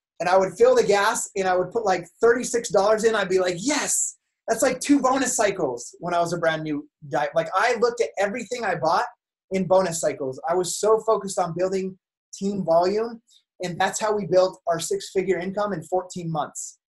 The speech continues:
Because I, I focused on team volume, I watched for people on the team that were creating team volume, and I directly developed and helped mentor those.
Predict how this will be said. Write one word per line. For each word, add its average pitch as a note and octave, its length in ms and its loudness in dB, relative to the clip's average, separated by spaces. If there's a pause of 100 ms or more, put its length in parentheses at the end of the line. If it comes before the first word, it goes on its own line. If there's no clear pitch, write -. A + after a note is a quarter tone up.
(380)
Because E3 240 -4
I, D3 180 0 (320)
I C#3+ 160 -12 (100)
focused A3 320 0
on G#3 160 -4
team A3 220 -6
volume, A3+ 540 -2 (320)
I D#3+ 120 0
watched F3+ 480 0
for G3 180 2
people G3+ 240 -2
on G3 120 2
the F3 80 0
team G#3+ 340 -2
that G3+ 120 2
were F#3+ 140 -2
creating G3+ 640 -2
team A3 260 -6
volume, A#3+ 540 2 (420)
and F#3 100 0
I E3 260 -2
directly G3 480 -2
developed F3+ 600 0
and E3+ 100 -8
helped E3 240 -2
mentor E3+ 400 -4
those. D#3+ 400 0